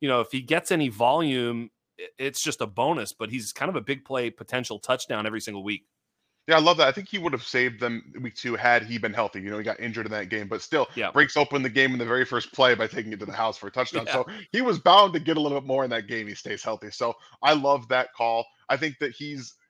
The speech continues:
Speaker 2: for me specifically, when I looked at the Baltimore offense, it was harder for me to just assume that he'd be that guy.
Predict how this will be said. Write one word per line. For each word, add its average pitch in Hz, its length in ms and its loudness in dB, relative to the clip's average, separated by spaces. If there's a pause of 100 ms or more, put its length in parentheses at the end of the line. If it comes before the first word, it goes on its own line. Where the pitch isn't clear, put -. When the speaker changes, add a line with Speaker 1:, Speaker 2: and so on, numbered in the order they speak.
(480)
Speaker 2:
for 156 100 -6
me 170 260 -2
specifically, 117 520 -8
when 110 120 -4
I 110 40 0
looked 110 220 -6
at 107 120 -12
the 110 60 -12
Baltimore 104 460 -6
offense, 104 340 -8
it 95 60 -16
was 101 80 -16
harder 127 280 0
for - 140 -12
me 117 140 -8
to 104 100 -12
just 113 240 -8 (500)
assume 139 520 -6
that 123 100 -10
he'd 127 280 -12
be 135 140 -4
that 135 260 0
guy. 139 320 4